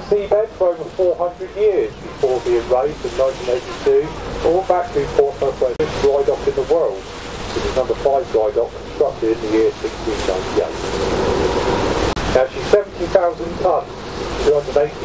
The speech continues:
metres in length, thirty-nine metres across. There's eleven metres of her,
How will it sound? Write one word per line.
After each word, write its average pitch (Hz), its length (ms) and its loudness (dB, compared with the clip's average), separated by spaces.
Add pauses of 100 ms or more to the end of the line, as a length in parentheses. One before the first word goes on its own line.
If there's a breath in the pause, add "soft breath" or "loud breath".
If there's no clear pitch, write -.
metres 120 240 0
in 117 160 0
length, 127 200 0 (120)
thirty-nine 117 520 0 (120)
metres 95 320 -6
across. 92 320 0 (720)
There's 95 240 2
eleven 127 320 2
metres 135 320 -2
of 113 160 2
her, 127 160 2